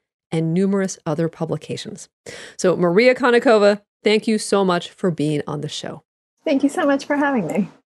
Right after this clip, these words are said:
Speaker 1: So I am excited to talk to you about the psychology of the con, and I will admit that I didn't know that the term con, as in con artist, con man, getting conned, is short for confidence,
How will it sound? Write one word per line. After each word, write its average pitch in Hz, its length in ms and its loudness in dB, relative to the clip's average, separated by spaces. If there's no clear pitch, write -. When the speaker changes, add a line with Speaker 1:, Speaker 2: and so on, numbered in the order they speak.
Speaker 1:
So 330 180 4
I 349 180 4
am 330 180 4
excited 285 480 4
to 285 100 0
talk 339 280 2
to 208 80 -2
you 170 240 6
about 202 240 2
the 233 80 2
psychology 247 640 2
of 214 180 0
the 220 80 0
con, 117 500 2
and 220 320 2
I 254 220 2
will 247 160 6
admit 226 300 4
that 190 160 2
I 208 180 2
didn't 202 260 4
know 233 380 4
that 180 140 -2
the - 60 0
term 320 420 -2
con, 165 680 -2
as 151 160 -4
in 143 160 -2
con 147 260 -4
artist, 240 480 2
con 156 300 -2
man, 202 500 2
getting 208 320 2
conned, 190 380 0
is 226 300 2
short - 340 2
for 165 220 2
confidence, - 640 -6